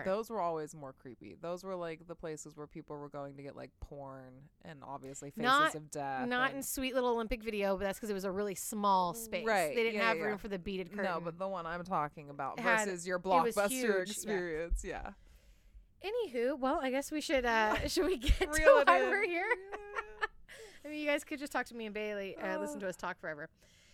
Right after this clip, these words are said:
Speaker 2: So Walter Collins and the Wineville Chicken Coop murders, which has to be a great name for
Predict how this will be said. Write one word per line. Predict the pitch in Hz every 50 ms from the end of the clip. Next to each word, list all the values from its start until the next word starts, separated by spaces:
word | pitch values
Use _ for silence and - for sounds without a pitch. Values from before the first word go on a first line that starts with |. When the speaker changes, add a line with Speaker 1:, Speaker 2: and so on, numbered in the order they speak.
| _ _
Speaker 2:
So | - - 294 254 233 226
Walter | 226 247 269 302 370 359
Collins | - - 269 240 233 226 233 226 226 226 226 233 220 - - - - - 202
and | 196 190 185 190 185 185 180 175
the | 185 180
Wineville | 196 214 233 240 247 254 262 262 262 - - 233 196 202 208 208 208 208 208 208 208 - - -
Chicken | - - 240 - - 220 220 202
Coop | - - 202 185 - -
murders, | - 196 185 180 175 175 180 -
which | 180 - -
has | - 196 202 -
to | - 196
be | 180 170 165 160 143 - 202 _ _ _ _ _ _ _ _
a | - 175
great | 170 - 180 180 156 185
name | 190 180 175 170 165
for | - - 170 151 139 - 196